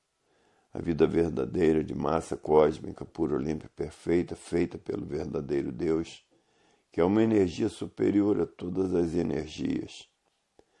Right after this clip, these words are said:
É quem fez todos esses habitantes do mundo racional de massa cósmica, pura, limpa e perfeita.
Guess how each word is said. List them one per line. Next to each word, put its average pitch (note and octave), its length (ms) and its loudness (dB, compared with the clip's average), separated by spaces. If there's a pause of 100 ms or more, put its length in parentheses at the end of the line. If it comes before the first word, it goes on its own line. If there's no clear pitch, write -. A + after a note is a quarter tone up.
(320)
É F#2 100 -6
quem B2 220 4
fez C3 320 6
todos G#2+ 420 2
esses G2 380 4
habitantes E2 600 -2
do C2+ 80 -6
mundo D2+ 280 -2
racional D2+ 580 -2
de A1+ 100 -6
massa D2+ 400 -2
cósmica, D2+ 640 0
pura, C#2+ 300 -4
limpa C#2+ 240 -8
e - 120 -20
perfeita. C#2 600 -8